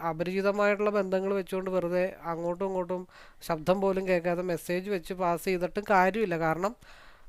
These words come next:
നിങ്ങൾ ലൈവിലേക്ക് പാർട്ടിസിപ്പേറ്റ് ചെയ്യാൻ വന്നാലും അല്ലെങ്കിൽ പഠിക്കാനായിട്ട് സ്റ്റഡി റൂമിലേക്ക് വന്നാലും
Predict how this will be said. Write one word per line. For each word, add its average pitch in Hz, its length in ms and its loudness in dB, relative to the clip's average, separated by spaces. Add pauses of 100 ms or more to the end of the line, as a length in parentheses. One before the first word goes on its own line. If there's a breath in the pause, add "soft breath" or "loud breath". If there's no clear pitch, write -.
(140)
നിങ്ങൾ 185 260 2
ലൈവിലേക്ക് 214 560 6
പാർട്ടിസിപ്പേറ്റ് 208 640 2
ചെയ്യാൻ 214 200 4
വന്നാലും 202 460 2 (480 loud breath)
അല്ലെങ്കിൽ 190 380 4
പഠിക്കാനായിട്ട് 196 640 4
സ്റ്റഡി 175 300 4
റൂമിലേക്ക് 196 460 0
വന്നാലും 185 580 2